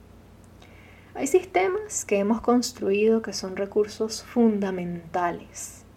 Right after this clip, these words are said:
y son extremadamente valiosos. Hay sistemas que hemos heredado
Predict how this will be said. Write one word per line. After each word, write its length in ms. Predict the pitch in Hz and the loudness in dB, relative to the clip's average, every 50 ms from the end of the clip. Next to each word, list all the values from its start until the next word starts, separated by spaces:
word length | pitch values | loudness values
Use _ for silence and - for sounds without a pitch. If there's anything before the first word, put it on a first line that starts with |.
| - - - - | -20 -20 -16 -14
y 80 | - 208 | -10 -10
son 320 | - - 208 202 196 190 - | -6 -6 -6 -6 -6 -8 -6
extremadamente 1080 | - 220 220 220 - - - 190 185 185 196 208 208 185 190 190 185 170 160 160 175 180 | -6 -6 -6 -6 -8 -8 -6 -6 -2 0 0 2 2 0 -2 -4 -6 -10 -10 -10 -10 -8
valiosos. 840 | 185 175 180 180 - - - - - - - - - - - - - - - - - - - - - - - - - - - - - - - - | -8 -8 -8 -8 -10 -10 -10 -12 -12 -12 -14 -16 -20 -20 -20 -20 -20 -20 -20 -20 -20 -20 -20 -20 -20 -20 -20 -20 -20 -20 -20 -20 -20 -20 -18 -8
Hay 140 | - 196 196 | -6 -6 -4
sistemas 500 | - 240 226 - - 247 240 240 240 - | -4 -4 -6 -2 -2 0 0 0 0 -2
que 220 | - - 208 190 190 | -6 -6 -6 -4 -4
hemos 360 | 196 202 220 226 - - - - | -2 -2 -4 -4 -4 -6 -6 -2
heredado 720 | - 254 247 233 208 185 185 190 190 180 170 170 233 - | 2 4 4 4 4 2 2 4 4 2 2 0 -4 -8